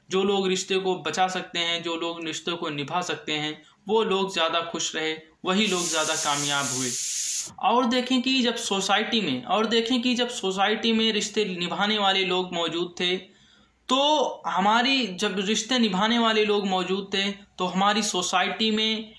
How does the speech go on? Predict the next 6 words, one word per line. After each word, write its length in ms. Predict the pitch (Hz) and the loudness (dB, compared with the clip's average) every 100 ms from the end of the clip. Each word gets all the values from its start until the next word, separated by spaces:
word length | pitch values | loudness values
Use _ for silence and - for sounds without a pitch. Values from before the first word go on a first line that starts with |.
| - | -2
एक 340 | 214 240 185 - | 2 2 0 0
ग्लो 180 | 220 254 | 2 4
और 420 | 247 247 202 143 | 6 4 2 -2
गोल 500 | 170 220 226 - - _ 180 | 2 4 4 0 -10 _ -2
मौजूद 480 | 185 190 202 208 - | 0 4 4 2 0
थी, 380 | 196 214 - | -2 -4 -10